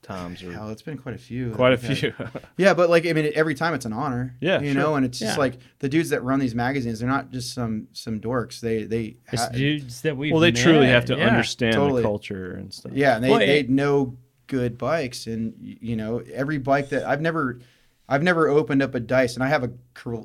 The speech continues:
Speaker 2: collection almost back to the first one. To this day, I still have, have almost every Dice. Every bike is killer.
Speaker 3: Yeah.
Speaker 2: Just like, fuck yeah,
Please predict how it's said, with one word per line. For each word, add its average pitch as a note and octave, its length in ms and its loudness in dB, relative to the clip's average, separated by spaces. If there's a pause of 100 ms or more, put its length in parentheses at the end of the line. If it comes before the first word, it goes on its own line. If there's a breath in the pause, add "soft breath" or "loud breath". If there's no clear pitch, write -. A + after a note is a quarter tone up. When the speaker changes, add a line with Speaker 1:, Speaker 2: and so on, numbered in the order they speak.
Speaker 2:
collection B2 420 -2
almost B2 320 -2
back G#2+ 180 -4
to - 80 -20
the F#2+ 100 -14
first G#2 320 -12
one. F#2 160 -10
To G2 60 -10
this G2+ 160 -10
day, G#2 180 -6
I F#2+ 60 -10
still A2 220 -10
have, G#2 160 -8 (280)
have G#2 80 -10
almost G#2+ 300 -8
every G#2 180 -10
Dice. G2+ 360 -10 (260)
Every D#3 380 -4 (260)
bike B2+ 320 -4
is G2 140 -16 (120)
killer. F#3+ 540 -8 (160)
Speaker 3:
Yeah. F#2+ 220 -10 (120)
Speaker 2:
Just - 140 -16
like, C3 140 -6 (120)
fuck - 580 -20
yeah, C#3+ 280 -10